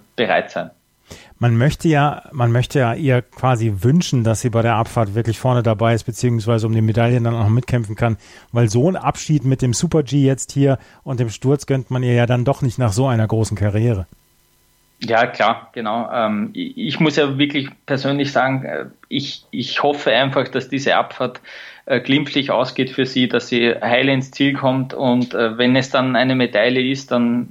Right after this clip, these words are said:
Speaker 1: umso schöner. Ähm, ich, ich muss fast sagen, ich bin fast ein bisschen froh, dass sie jetzt nach dieser W M wirklich endgültig aufhört, weil es war,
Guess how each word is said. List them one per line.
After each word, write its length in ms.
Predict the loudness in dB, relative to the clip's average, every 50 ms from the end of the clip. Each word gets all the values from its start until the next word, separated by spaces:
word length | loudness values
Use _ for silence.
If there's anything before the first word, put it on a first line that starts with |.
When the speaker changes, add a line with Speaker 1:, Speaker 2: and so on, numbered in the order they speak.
| -8
Speaker 1:
umso 320 | -4 -2 0 0 0 0 0
schöner. 460 | 0 2 2 4 4 4 2 0 -2 -8 -16 -20 -20 -20 -18 _ -4
Ähm, 440 | -2 -2 -2 -2 -4 -6 -6 -8 -10 -12
ich, 240 | -10 -10 -10 -12 -16 _ _ _ _ _
ich 220 | -6 -4 0 0
muss 180 | 0 0 0 0
fast 260 | 0 0 0 0 -2
sagen, 240 | -2 -2 0 -2 -4
ich 140 | -6 -8
bin 440 | -8 -10 -8 -8 -8 -8 -8 -10 -8
fast 280 | -4 -2 -2 -2 -2 -4
ein 80 | -6
bisschen 300 | -4 -4 -6 -6 -6 -6
froh, 180 | -2 0 0 2
dass 220 | 2 0 -2 -2
sie 80 | -2 -2
jetzt 260 | -2 -2 -4 -8 -8
nach 220 | -4 -2 -2 -2 -2
dieser 280 | -4 -4 -4 -2 -2
W 120 | 0 0 2
M 140 | 2 2
wirklich 400 | 2 2 0 0 -2 -4 -4 -4 -6 -4 0
endgültig 480 | 0 0 0 0 -2 -2 0 0 0 2
aufhört, 440 | 2 0 0 0 0 0 0 0 0
weil 180 | 0 0 0
es 160 | -2 -4 -2
war, 220 | 0 0 0 -2